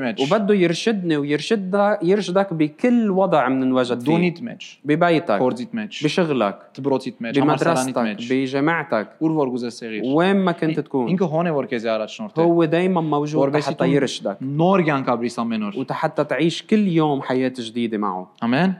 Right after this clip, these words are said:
Speaker 2: آمين.
Speaker 1: Իրես այս բոլորը ինչպես կլան։
Speaker 2: تعرف كل هالأشياء كيف تتحقق؟
Speaker 1: Սուրբ Հոգիի միջոցով։
Speaker 2: من خلال الروح
Speaker 1: Հինգերորդ
Speaker 2: القدس.
Speaker 1: համարը, վերջին դեղի հետ նորեն գարտանք,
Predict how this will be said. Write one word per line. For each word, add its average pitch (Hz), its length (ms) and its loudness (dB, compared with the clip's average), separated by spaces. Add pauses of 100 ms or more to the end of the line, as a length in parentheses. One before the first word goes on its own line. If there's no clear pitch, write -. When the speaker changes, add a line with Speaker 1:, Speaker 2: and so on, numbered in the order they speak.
(220)
Speaker 2:
آمين. 139 380 -2 (400)
Speaker 1:
Իրես 180 220 2 (680)
այս 170 160 0
բոլորը 180 320 2
ինչպես 156 320 -4
կլան։ 160 260 0 (320)
Speaker 2:
تعرف 185 300 2
كل 175 160 2
هالأشياء 156 500 0
كيف 156 200 -4
تتحقق؟ - 580 -2 (400)
Speaker 1:
Սուրբ 135 240 -6
Հոգիի 143 260 -2
միջոցով։ 104 440 -6 (180)
Speaker 2:
من 143 160 -2
خلال 139 320 0
الروح 120 260 -2
Speaker 1:
Հինգերորդ 170 380 2
Speaker 2:
القدس. - 80 -4
Speaker 1:
համարը, 165 240 4 (200)
վերջին 139 280 2
դեղի 180 140 4
հետ 147 140 0
նորեն 160 240 2
գարտանք, 165 320 2